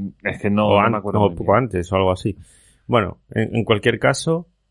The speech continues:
Speaker 1: Mm.
Speaker 2: el P P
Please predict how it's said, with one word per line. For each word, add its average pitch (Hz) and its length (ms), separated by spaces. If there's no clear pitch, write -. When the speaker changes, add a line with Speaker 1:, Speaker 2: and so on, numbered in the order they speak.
Speaker 1:
Mm. 98 180
Speaker 2:
el 101 320
P 104 280
P 160 460